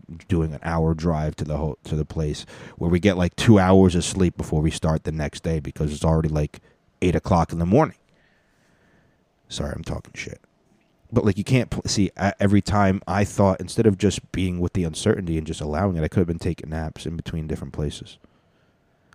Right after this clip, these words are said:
But because I had to, I was like, "No, no, th-, we're gonna do it this way, we're gonna do it this way, we're gonna do it this way."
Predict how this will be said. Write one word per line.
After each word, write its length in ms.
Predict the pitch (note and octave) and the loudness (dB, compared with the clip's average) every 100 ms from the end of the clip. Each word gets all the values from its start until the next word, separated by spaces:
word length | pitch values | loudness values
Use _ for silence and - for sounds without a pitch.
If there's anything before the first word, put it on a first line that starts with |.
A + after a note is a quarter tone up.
| _ | _
But 80 | E2+ | 0
because 300 | F#2 G#2 F#2+ | 2 2 2
I 60 | |
had 240 | F#2 F#2 F2+ | 2 2 0
to, 80 | D#2+ | 0
I 60 | |
was 120 | F2 | 0
like, 120 | E2 - | -2 0
"No, 180 | G2 | 2
no, 180 | F#2 E2+ | 4 2
th-, 120 | D#2+ - | -2 -4
we're 80 | F2+ | -2
gonna 160 | F2+ | -2
do 140 | E2+ E2+ | 0 0
it 100 | - | 2
this 220 | F#2+ - | 2 4
way, 100 | G2 | 2
we're 100 | F#2 | 2
gonna 140 | E2+ | 0
do 140 | D#2+ E2+ | 0 -2
it 120 | - | 0
this 220 | F#2 - | -4 -2
way, 140 | F#2+ | -2
we're 80 | F#2 | 0
gonna 140 | E2+ D#2+ | -2 -4
do 160 | D#2+ | -4
it 120 | D2+ - | -6 -6
this 260 | E2+ D#2+ | -6 -6
way." 280 | - C2+ C#2 | -10 -10 -12